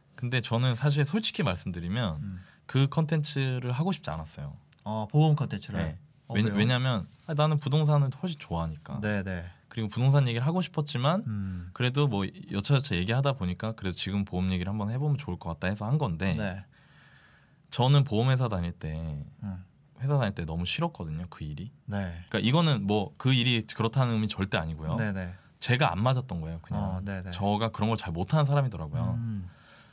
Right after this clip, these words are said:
Speaker 1: 그래서 너무 힘들었어요.
Speaker 2: 음.
Speaker 1: 그 일을 하는 십 년의 시간이 힘들었는데
Speaker 2: 네.
Speaker 1: 제가 그 컨-, 그 보험 콘텐츠를 통해서 여러분들한테 제가 알고 있는 지식을 나누고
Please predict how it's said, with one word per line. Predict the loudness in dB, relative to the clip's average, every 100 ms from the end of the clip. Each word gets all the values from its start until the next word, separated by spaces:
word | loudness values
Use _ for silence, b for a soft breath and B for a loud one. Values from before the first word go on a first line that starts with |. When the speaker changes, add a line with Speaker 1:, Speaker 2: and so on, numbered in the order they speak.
| B
Speaker 1:
그래서 | 2 4
너무 | 4 4
힘들었어요. | 4 4 4 2 0 -4 -4 -8 -14 -8
Speaker 2:
음. | -6 -6 -8 -6
Speaker 1:
그 | 2
일을 | 4 4 2
하는 | 2 0
십 | 0 0
년의 | 2 2 0
시간이 | -2 -2 -2 0
힘들었는데 | 2 2 0 -2 -6 -4 -2 0 2 2
Speaker 2:
네. | 2 -2 -6 -14 b b b b b b b b _ -6
Speaker 1:
제가 | 0 2 4 4 4 2 -2 -12 _ _ _ _ _
그 | -2 2 2 0 -4
컨-, | -4 -4
그 | -2 0 0
보험 | 2 2
콘텐츠를 | 2 2 2 0 0 -2 -2
통해서 | -2 -2 0 2 0 -2 -4
여러분들한테 | 0 0 0 -2 -2 -2 0 -2
제가 | 0 -2 0
알고 | 0 2
있는 | 0 0
지식을 | -2 -4 -4 -2
나누고 | -2 -2 -2 -2 -2 -2 -4